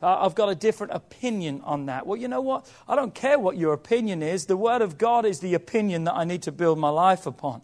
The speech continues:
And perhaps if we went back to the opinion of the Word of God, our lives wouldn't be the screwed up mess that they are. Come on. The opinion of God. So we looked at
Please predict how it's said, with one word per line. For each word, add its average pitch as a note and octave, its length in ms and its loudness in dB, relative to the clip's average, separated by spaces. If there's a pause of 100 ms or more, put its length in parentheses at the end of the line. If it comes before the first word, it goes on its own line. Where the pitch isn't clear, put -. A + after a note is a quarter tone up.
(460)
And D#3+ 140 -2
perhaps A#3 440 4
if G3+ 100 -2
we G#3+ 100 0
went G#3+ 300 2
back C4+ 340 4
to G#3 140 -2
the F#3 160 0
opinion G3+ 480 -2
of E3+ 100 -2
the E3+ 80 -4
Word F3 280 4
of C#3+ 120 -6
God, F#3 240 2
our G3+ 140 4
lives A3+ 360 0
wouldn't G#3+ 280 -4
be G#3+ 120 -4
the F#3 120 -6
screwed A#3+ 360 -4
up G3+ 200 0
mess G#3 400 0
that F#3 180 -8
they F3 400 0
are. F#3 400 -2 (720)
Come B3 180 -12
on. G#3 200 -8 (640)
The E3+ 100 -6
opinion G#3 680 -4 (240)
of F#3+ 180 -2
God. G#3+ 380 0 (180)
So - 160 -2
we C4+ 140 2
looked D4 320 2
at B3 260 0